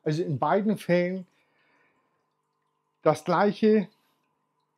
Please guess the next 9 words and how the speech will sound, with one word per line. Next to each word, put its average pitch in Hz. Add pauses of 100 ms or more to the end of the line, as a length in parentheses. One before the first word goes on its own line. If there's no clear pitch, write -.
(580)
Sobald 170
ich 170
ins 156
Wasser 185
gehe, 180
muss 180
ich 175
das - (100)
manuell 165